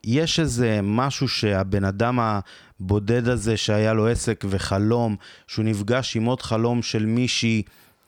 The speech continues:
אפשר לקחת את זה למקומות מעניינים.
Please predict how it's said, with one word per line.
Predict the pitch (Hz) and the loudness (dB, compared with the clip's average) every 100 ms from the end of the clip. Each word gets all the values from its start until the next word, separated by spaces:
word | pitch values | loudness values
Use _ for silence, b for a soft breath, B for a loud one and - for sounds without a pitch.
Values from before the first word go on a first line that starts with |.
| B - | B -8
אפשר | - - 143 147 143 - | -4 0 2 2 0 0
לקחת | 110 104 - 113 127 - | 0 0 -2 -2 -2 -2
את | 107 | -2
זה | 101 | 0
למקומות | 101 98 101 - 104 101 117 123 - - | 0 0 -2 -2 -2 0 2 0 -2 -4
מעניינים. | 95 95 92 95 98 104 101 | -2 -2 0 0 0 2 0